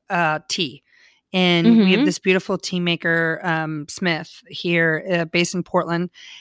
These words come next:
Speaker 1: And we have some kegged teas. I have Nitro Chai on, uh,
Speaker 2: Mm-hmm.
Speaker 1: tap. And I also
Speaker 2: Yeah.
Speaker 1: have a strawberry Rubio, Rubio's Honeybush tea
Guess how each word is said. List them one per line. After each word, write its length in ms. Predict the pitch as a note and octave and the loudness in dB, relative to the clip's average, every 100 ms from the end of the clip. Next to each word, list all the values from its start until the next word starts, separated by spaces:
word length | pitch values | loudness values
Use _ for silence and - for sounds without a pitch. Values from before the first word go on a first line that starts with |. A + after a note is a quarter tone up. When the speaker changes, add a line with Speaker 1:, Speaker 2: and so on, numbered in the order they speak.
| - | -2
Speaker 1:
And 400 | F3 F3 F3 E3+ | 2 4 4 2
we 160 | F#3+ F#3+ | 2 2
have 140 | G3 D#3+ | 4 2
some 200 | - F3+ | -2 -2
kegged 400 | D#3+ - G2+ F2+ | -2 2 2 2
teas. 540 | - - F3+ D3+ C#3+ - | -4 -2 0 0 0 -2
I 100 | D3+ | -2
have 180 | E3 D3+ | -4 -2
Nitro 540 | E3+ E3+ - G3 F3+ | 0 0 0 2 2
Chai 640 | E3+ - D3+ D#3 E3+ G#3+ G#3+ _ | 2 0 0 0 0 -4 -8 _
on, 340 | F3 D#3+ D#3+ D3+ | -2 -2 -2 -4
uh, 240 | D#3 D3+ | -6 -2
Speaker 2:
Mm-hmm. 100 | G#3 G#3 | 0 2
Speaker 1:
tap. 280 | G3+ G3 B3 - - - - - | 6 4 4 -2 -20 -20 -14 0
And 120 | F#3 | 4
I 100 | F#3 | 6
also 200 | F3 F#3 | 6 6
Speaker 2:
Yeah. 60 | F3+ | 4
Speaker 1:
have 180 | F3+ E3+ | 4 4
a 140 | F3 | 4
strawberry 960 | E3 - - E3+ E3+ E3+ E3+ E3+ E3+ E3+ | 2 2 4 6 6 4 4 2 2 2
Rubio, 800 | D#3+ E3+ E3+ D#3+ E3+ E3 E3 E3 - _ | -2 0 0 0 0 0 0 -4 -10 _
Rubio's 640 | F3+ F3+ G#3 G#3 F#3+ F3 - - - | 0 4 6 6 4 4 0 -6 -4
Honeybush 400 | A3 F3+ D#3+ - | -2 -2 -4 -8
tea 320 | - F3+ F#3+ | -10 -12 -14